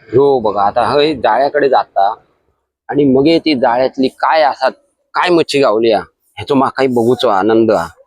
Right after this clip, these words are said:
बघूया आता काय आता पुढे. आजोबा हे नुसतेच आजोबा हे इलेले नाही आहेत, त्यांची नातेही त्यांच्या सोबत आहे. बघा एवढी छोटी पोरगी आहे, पण ती अजिबात न घाबरता कशी त्या खाडीत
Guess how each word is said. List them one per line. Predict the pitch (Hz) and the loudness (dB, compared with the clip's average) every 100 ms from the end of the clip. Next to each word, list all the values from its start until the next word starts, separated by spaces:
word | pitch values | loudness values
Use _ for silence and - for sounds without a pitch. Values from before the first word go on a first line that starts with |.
| _ 107 | _ -4
बघूया | 127 127 95 | 0 0 -2
आता | - | -4
काय | - 87 | -2 -2
आता | 85 - | -2 -4
पुढे. | - 95 147 - | -4 -4 -6 -4
आजोबा | 101 117 151 156 | -2 0 0 2
हे | |
नुसतेच | 156 147 - 170 | 2 2 0 0
आजोबा | 147 156 160 | 0 0 0
हे | 160 | 2
इलेले | 160 147 156 | 2 2 4
नाही | 151 139 123 | 4 4 2
आहेत, | 107 | 2
त्यांची | 127 117 | 0 2
नातेही | 123 110 - 151 | 2 0 0 -2
त्यांच्या | 143 131 127 | 0 0 -2
सोबत | 117 110 107 | -2 -2 0
आहे. | 92 | 0
बघा | 98 135 139 90 - - | -2 -4 -4 -8 -12 -6
एवढी | 110 160 165 | 0 2 0
छोटी | - 139 147 | -2 -4 -4
पोरगी | - 120 120 127 | -2 -2 -2 0
आहे, | 104 - | 0 0
पण | 123 | -2
ती | 143 - | -4 -6
अजिबात | 110 127 143 151 - | -4 -2 -2 -2 -4
न | 143 165 | -2 -2
घाबरता | 156 151 160 151 135 113 _ _ _ _ | 0 0 0 0 0 0 _ _ _ _
कशी | 139 131 | -4 -2
त्या | 180 175 | 0 0
खाडीत | - 139 | -2 0